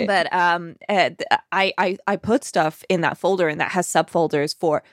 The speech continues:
"Make this magic happen" on it, basically. Um, and then, you know, sometimes stuff gets added via Zapier or, or something like, something else.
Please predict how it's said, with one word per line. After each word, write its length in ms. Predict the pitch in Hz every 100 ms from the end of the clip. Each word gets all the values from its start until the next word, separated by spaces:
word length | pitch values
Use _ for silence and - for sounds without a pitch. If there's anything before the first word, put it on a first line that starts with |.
| _ _
"Make 260 | 190 170 -
this 220 | 175 -
magic 360 | 180 151 147 -
happen" 360 | 180 - -
on 160 | 127 127
it, 160 | -
basically. 640 | - - - - - 64 - - -
Um, 260 | 185 175 165 -
and 160 | 180
then, 360 | 170 170 170 123
you 120 | 208
know, 120 | 170 156
sometimes 480 | - 320 277 175
stuff 200 | - 160
gets 180 | - -
added 360 | - 143 147 156
via 380 | 156 - 110 123
Zapier 640 | 113 - - 151 175 160
or, 360 | 147 139 - - - - -
or 140 | - 175
something 360 | 185 165 165
like, 280 | 143 - - _
something 380 | 190 175 - 160
else. 340 | - 143 -